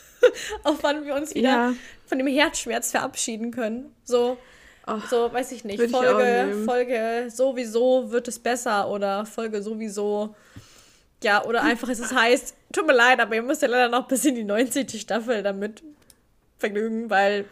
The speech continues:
Speaker 1: wir jetzt ja Staffel siebzehn erkannt haben, dass Cliffhanger eine ganz tolle Sache sind.
Speaker 2: <laughs>
Speaker 1: Bauen wir auch mal einen achtzehnten
Speaker 2: Nach siebzehn
Speaker 1: Cliffhanger ein.
Speaker 2: Staffeln.
Speaker 1: Bauen wir noch mal in Staffel achtzehn den Cliffhanger rein, damit unsere ganzen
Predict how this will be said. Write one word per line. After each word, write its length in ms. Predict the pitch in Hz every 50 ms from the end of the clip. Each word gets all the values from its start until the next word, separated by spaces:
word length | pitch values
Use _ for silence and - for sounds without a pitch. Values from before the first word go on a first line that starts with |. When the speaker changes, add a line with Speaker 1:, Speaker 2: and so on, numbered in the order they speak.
| -
Speaker 1:
wir 80 | - 185
jetzt 240 | 196 202 202 202 -
ja 60 | -
Staffel 220 | - - - 196 208
siebzehn 480 | - 233 220 - - - 220 202 202 - _ _ _
erkannt 400 | - 196 196 - 202 196 214 220
haben, 280 | 208 180 185 190 190 196
dass 200 | 185 185 - -
Cliffhanger 360 | - 277 320 262 294 285 233
eine 100 | 220 208
ganz 200 | 240 262 269 -
tolle 180 | - 247 226 214
Sache 240 | 202 226 247 247 233
sind. 280 | 214 220 226 240 240 - - - - - - - -
Speaker 2:
<laughs> 500 | - - - - - - - - - -
Speaker 1:
Bauen 260 | - 240 381 370 294
wir 160 | 285 269 233 247
auch 80 | 247
mal 200 | 233 240 226 220
einen 160 | 214 208 196 -
achtzehnten 420 | 226 262 294 - - - 277 247 247
Speaker 2:
Nach 120 | 277 311
siebzehn 400 | - - 285 277 - 285 233 254
Speaker 1:
Cliffhanger 180 | 254 254 247 254
ein. 140 | 240 247
Speaker 2:
Staffeln. 520 | 254 269 240 202 208 208 196 196 220 262 254 - _ _ _ _ _ _ _ -
Speaker 1:
Bauen 260 | 196 214 233 240 240
wir 80 | 240 -
noch 160 | 208 202 196
mal 240 | 214 208 208 208 -
in 160 | 220 220 226
Staffel 520 | 220 - 214 214 202 208 196 190 190 - - _ _ _ _ _
achtzehn 440 | - 233 247 233 - - - 226 208
den 100 | 214 220
Cliffhanger 560 | 220 - 233 233 226 254 214 202 208 208 202
rein, 220 | 202 196 202 196
damit 140 | 196 190 - -
unsere 180 | 185 185 185 208
ganzen 200 | 240 226 -